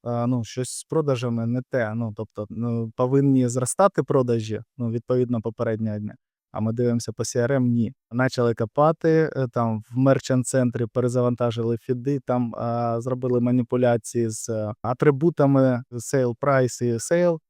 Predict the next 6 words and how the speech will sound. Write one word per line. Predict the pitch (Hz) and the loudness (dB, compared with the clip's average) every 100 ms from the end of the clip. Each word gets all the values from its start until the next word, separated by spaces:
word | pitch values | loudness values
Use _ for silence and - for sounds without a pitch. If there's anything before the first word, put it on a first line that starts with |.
| _ | _
і | - 127 | -2 0
все, | 117 - 151 123 | -2 2 4 4
знижки | 113 139 - 143 | 2 0 0 -4
підтягнулися. | - 127 - 127 135 120 110 110 - 117 _ _ _ _ _ | -2 -4 0 2 2 0 -2 -6 -10 -16 _ _ _ _ _
Але | - 117 135 131 | -4 2 2 2
так | - 143 | 2 0